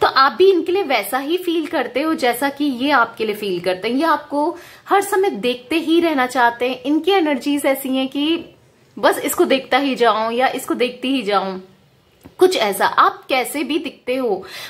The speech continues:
but ये आपको secretly admire करते हैं, आपकी खुश-, खूबसूरती को निहारते रहते हैं, आपको देखना चाहते हैं। अगर आप सिंपल भी हो या आप बहुत मेकअप करते हो, चाहे कुछ कैसे भी आप रह-, रहते हो, basically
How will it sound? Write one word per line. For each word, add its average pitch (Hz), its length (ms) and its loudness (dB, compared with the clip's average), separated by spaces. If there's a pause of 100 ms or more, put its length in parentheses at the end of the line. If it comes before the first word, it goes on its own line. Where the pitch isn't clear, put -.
but 392 140 4
ये 370 120 6
आपको 381 680 2
secretly 294 520 -2
admire 240 500 0
करते 311 340 -4
हैं, 311 240 -2
आपकी 262 260 0
खुश-, - 500 -8 (220)
खूबसूरती 320 680 2
को 381 340 2 (320)
निहारते 294 680 2
रहते 349 300 0
हैं, 339 100 0
आपको 302 260 -4
देखना 226 360 -6
चाहते 170 380 -6
हैं। 165 180 -8
अगर 233 240 2
आप 285 160 2
सिंपल 262 520 -2
भी 262 240 -4
हो 269 220 -2
या 254 160 0
आप 214 320 0
बहुत 226 360 0
मेकअप 240 460 -2
करते 226 300 -2
हो, 233 60 -2
चाहे 294 240 0
कुछ 339 280 -2
कैसे 285 320 0
भी 302 140 0
आप 277 220 0
रह-, 190 340 -6
रहते 214 320 -4
हो, 175 180 -4 (380)
basically 381 480 4